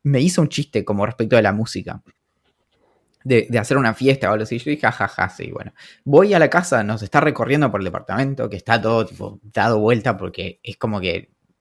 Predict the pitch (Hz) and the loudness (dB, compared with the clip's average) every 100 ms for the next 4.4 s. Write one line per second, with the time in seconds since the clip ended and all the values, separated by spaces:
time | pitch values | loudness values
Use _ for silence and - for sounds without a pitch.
0 | _ - 113 123 131 104 95 92 _ _ | _ -2 2 4 4 2 -4 -8 _ _
1 | _ - - 95 117 117 107 117 117 107 | _ -12 -4 -2 0 -2 0 2 4 2
2 | 117 113 117 120 98 95 - - 87 101 | 2 0 0 -4 -4 -6 -8 -14 -6 -2
3 | 107 101 107 117 110 - 107 104 104 - | -2 0 -2 -2 -4 -6 -6 -4 -4 -2
4 | 151 143 156 196 | -2 0 0 0